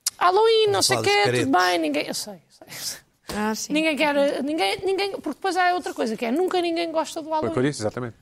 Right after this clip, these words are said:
Speaker 1: Nunca ninguém gosta. E de repente estou a ver malta a desce-, desfiles. Desfiles, como se fosse o Carnaval lá no Alentejo.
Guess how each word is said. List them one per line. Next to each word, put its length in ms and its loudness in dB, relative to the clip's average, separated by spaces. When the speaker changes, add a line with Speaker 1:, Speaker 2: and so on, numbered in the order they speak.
Speaker 1:
Nunca 460 0
ninguém 280 -6
gosta. 440 -4
E 100 2
de 100 4
repente 600 0
estou 240 4
a 40 4
ver 460 4
malta 300 4
a 320 2
desce-, 400 0
desfiles. 880 0
Desfiles, 440 0
como 180 0
se 100 -2
fosse 200 -2
o 40 -2
Carnaval 400 0
lá 100 4
no 100 2
Alentejo. 440 0